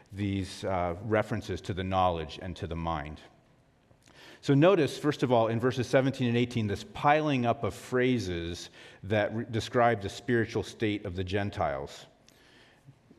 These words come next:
Remember, this used to describe every one of us who has trusted in Jesus, and it still describes those who have not.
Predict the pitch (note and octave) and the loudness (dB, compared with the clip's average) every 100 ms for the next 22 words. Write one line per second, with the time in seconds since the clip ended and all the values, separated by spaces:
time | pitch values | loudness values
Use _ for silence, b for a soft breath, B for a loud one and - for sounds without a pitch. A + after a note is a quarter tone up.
0 | - A#2 C3+ F3 B2+ G#2 A2 G#2+ E3 - | -4 2 6 6 4 0 0 4 4 2
1 | C3+ A2 B2 E3 - - C3+ A#2 - - | -2 0 4 4 2 -2 -2 -2 -4 2
2 | A#2+ A2 G#2+ G2 G2 - C3+ C#3+ D3 C#3 | 4 6 4 0 -6 -2 2 4 2 2
3 | A#2+ G#2 F#2 F2+ F#2 - - A2+ G#2 G2 | 2 0 -2 -4 -4 -8 -8 -2 0 -2
4 | - - - - F#2+ F#2+ F#2 G#2 E2 D#2+ | -2 -2 -2 -2 -4 -2 -2 -4 -4 -6
5 | - - B B B A2+ A2 - - E3+ | -10 -16 B B B -2 -4 -8 2 4
6 | F3+ C3+ A2+ - G#2 G2 F#2+ F#2 F#2 F#2+ | 4 2 -2 -2 2 2 0 -2 -2 -2
7 | F#2+ F#2 - - - G2+ E2 F#2 G#2 F#2 | -2 -4 -10 -10 -4 -2 -2 -2 0 -2
8 | - - | -4 -16